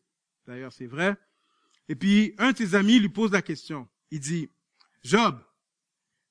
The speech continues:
prétends-tu, prétends-tu sonder les pensées de Dieu ? Parvenir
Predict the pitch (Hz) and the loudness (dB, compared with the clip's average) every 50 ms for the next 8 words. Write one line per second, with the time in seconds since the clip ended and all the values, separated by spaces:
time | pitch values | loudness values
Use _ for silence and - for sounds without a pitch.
0 | _ _ - - 180 196 247 240 - 254 247 233 - - - 330 349 320 - - | _ _ -2 0 2 4 4 2 4 2 2 2 0 0 2 4 4 4 2 -2
1 | _ _ _ - - 175 208 202 226 220 202 147 139 - 233 240 240 254 233 _ | _ _ _ -10 -4 -4 -4 -2 -2 -6 -6 -8 -10 -10 -8 -6 -6 -6 -8 _
2 | - - - - - - 240 247 247 240 202 151 170 185 202 233 254 - _ _ | -16 -18 -16 -12 -4 0 2 2 4 2 2 4 4 4 4 4 2 -4 _ _
3 | _ _ _ _ _ _ _ _ _ _ _ - - 175 175 - - 208 202 - | _ _ _ _ _ _ _ _ _ _ _ -4 0 0 0 2 4 2 2 2
4 | - 220 214 175 208 196 160 180 220 262 302 - _ _ _ _ _ _ _ _ | 2 0 2 2 0 -2 0 0 0 0 0 -2 _ _ _ _ _ _ _ _
5 | _ _ _ _ _ _ _ _ _ _ _ _ _ _ _ _ _ _ _ - | _ _ _ _ _ _ _ _ _ _ _ _ _ _ _ _ _ _ _ 4
6 | 254 285 285 254 208 170 196 226 220 214 220 254 294 311 302 277 220 165 - - | 4 4 4 2 2 2 4 6 6 6 6 6 6 6 4 0 -4 -10 -16 -20